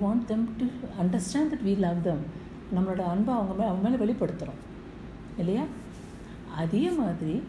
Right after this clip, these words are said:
ஏன் நாம நமக்கு செஞ்ச த-, தவறுறோம்? நம்மளை நாம பாராட்டிக்க மாட்டோம், நம்மளை வந்து குறை சொல்லுவோம், நம்மளையே எல்லாம் பண்ணுவோம். Why, why we can't give that much care to ourselves? எது நம்மளை தடுக்குது?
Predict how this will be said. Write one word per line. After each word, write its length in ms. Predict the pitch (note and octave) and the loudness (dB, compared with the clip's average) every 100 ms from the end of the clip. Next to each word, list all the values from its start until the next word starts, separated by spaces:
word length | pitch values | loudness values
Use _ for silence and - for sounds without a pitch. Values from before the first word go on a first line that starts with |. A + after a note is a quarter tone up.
| F3 | 2
ஏன் 220 | C4 C4+ | 4 4
நாம 320 | F3 E3 G#3+ | 4 2 0
நமக்கு 360 | E3 D3+ E3+ G#3+ | 0 0 0 -2
செஞ்ச 320 | - D3+ F#3+ | 0 0 0
த-, 240 | - C#3+ C#3+ | 0 -2 0
தவறுறோம்? 580 | E3+ D#3 D3 D3 C3+ - - - - - - - - - - - - - - - - - - - - - - - | 0 0 -2 -4 -8 -8 -12 -14 -14 -14 -14 -14 -14 -14 -14 -14 -14 -14 -14 -14 -12 -14 -14 -14 -14 -14 -12 -2
நம்மளை 260 | F#3+ F3+ E3+ | 4 4 4
நாம 240 | E3+ E3 E3 D#3+ D#3+ F3+ - - | 2 0 2 0 -2 -4 -6 -4
பாராட்டிக்க 500 | E3 D#3+ D#3+ F3 E3 | 0 0 -2 -2 0
மாட்டோம், 480 | F#3+ G3+ A#3 A#3 F#3+ | 0 0 0 2 2
நம்மளை 280 | E3 E3 | 0 -2
வந்து 340 | D#3+ D#3+ E3 E3 - - - - | -2 -2 0 0 -2 -10 -12 0
குறை 160 | F3+ G3+ | 2 2
சொல்லுவோம், 560 | - G#3 G#3+ G#3+ A3 - - | 2 0 0 0 -2 -4 -2
நம்மளையே 320 | F3+ F3+ F#3 | 2 4 4
எல்லாம் 300 | E3+ E3+ E3+ | 2 2 0
பண்ணுவோம். 640 | E3 D#3 D3+ D3+ - - G#3 | -2 -2 -2 -4 -8 -6 -2
Why, 120 | A3+ - - G#3 | -2 -2 -6 -2
why 120 | G#3+ | 2
we 360 | A#3+ B3 A#3+ - | 4 4 2 2
can't 440 | G3+ G3+ - F3 | 2 2 -2 2
give 100 | F#3 E3 | 2 2
that 160 | E3 E3 G3+ | 0 0 0
much 160 | F#3+ - - | 0 -2 -2
care 220 | E3+ D#3+ | 0 0
to 100 | E3 | 0
ourselves? 680 | D3 C#3+ - D3 C#3 - - - - - - - | -2 -6 -6 -8 -8 -10 -12 -14 -14 -14 -8 2
எது 200 | F3 G#3+ | 4 4
நம்மளை 280 | G#3 F#3 E3+ | 2 0 0
தடுக்குது? 420 | D#3 D#3+ - D#3+ | 0 -2 -2 -2